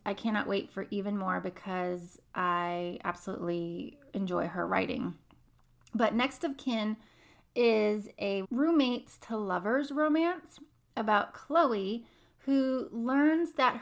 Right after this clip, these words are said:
her birth mother has unexpectedly given birth to another baby. So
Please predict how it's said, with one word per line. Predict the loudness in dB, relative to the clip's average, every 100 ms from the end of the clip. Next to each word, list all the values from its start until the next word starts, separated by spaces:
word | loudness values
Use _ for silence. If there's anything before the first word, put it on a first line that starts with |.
| -2
her | 0 2 0 -6 _ -16
birth | -2 2 2 2 0
mother | 0 0 -2 -4
has | -4 -2 -2 -2
unexpectedly | -4 -4 -8 -10 -6 -6 -8 -8 -6 -4 -4 -8
given | -8 -6 -6 -4
birth | -2 -2 -4 -10
to | -4 -2 0 -2
another | -4 -2 -2
baby. | 0 0 -2 -6 -12 -20 -20 -20 _ _
So | -4 0 0